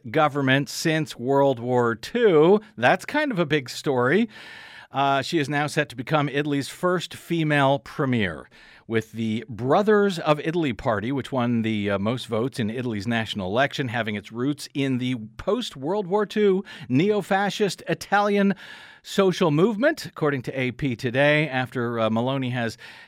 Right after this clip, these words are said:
taken Brothers of Italy from a fringe far-right group to Italy's biggest party.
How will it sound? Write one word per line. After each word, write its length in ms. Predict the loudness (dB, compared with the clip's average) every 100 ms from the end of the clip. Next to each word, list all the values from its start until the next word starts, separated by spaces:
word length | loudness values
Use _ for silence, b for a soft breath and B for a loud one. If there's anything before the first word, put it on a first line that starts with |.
| -6
taken 420 | -4 -2 -2 -2
Brothers 580 | -2 0 2 0 -2 -2
of 200 | -2 -2
Italy 360 | -2 -2 -2 -2
from 200 | -2 -2
a 120 | -2
fringe 640 | -6 -2 0 2 0 -2
far-right 760 | -4 -2 0 0 0 -2 -2 -4
group 380 | 0 0 -2 -6
to 180 | -4 -2
Italy's 520 | -2 0 0 0 -2
biggest 720 | -2 0 0 -2 -4 -8 -16
party. 500 | -8 -6 -4 -6